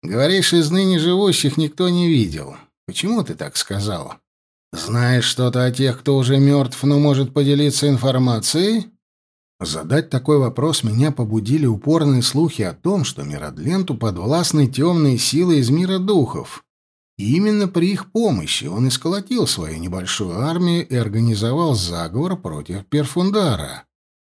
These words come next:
Или, как говорили другие, сколотил он армию, запугивая нужных ему солдат и офицеров этими духами, заставляя к ней присоединяться.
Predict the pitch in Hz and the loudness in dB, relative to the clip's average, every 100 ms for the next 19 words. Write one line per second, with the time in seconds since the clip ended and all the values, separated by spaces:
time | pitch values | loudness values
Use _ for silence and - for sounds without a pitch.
0 | _ _ _ 113 135 147 120 110 92 110 | _ _ _ 0 2 2 2 -2 -4 0
1 | 117 123 131 117 110 110 117 185 135 95 | 2 2 2 2 0 -2 0 2 2 0
2 | - 101 87 - 160 147 113 131 170 170 | -4 -6 -6 0 2 2 2 0 0 2
3 | 147 117 98 107 95 160 160 156 143 127 | 2 2 0 -4 0 0 2 2 4 4
4 | 123 165 139 127 107 117 139 131 117 120 | 4 2 0 0 0 0 2 0 -2 0
5 | 135 110 90 95 - 156 185 160 - 107 | 0 -2 -6 -6 -4 -2 0 -2 -4 -6
6 | 98 127 156 180 233 226 - 76 71 - | -4 0 0 0 -2 -4 -4 -8 -10 -14
7 | _ _ _ 101 113 - 101 98 135 185 | _ _ _ -4 -2 -2 -4 -2 -2 -2
8 | 202 196 87 78 98 98 117 117 139 143 | -4 -6 -8 -8 -8 -6 -4 0 0 2
9 | 160 165 127 - - 71 62 | 0 0 0 -2 -6 -6 -12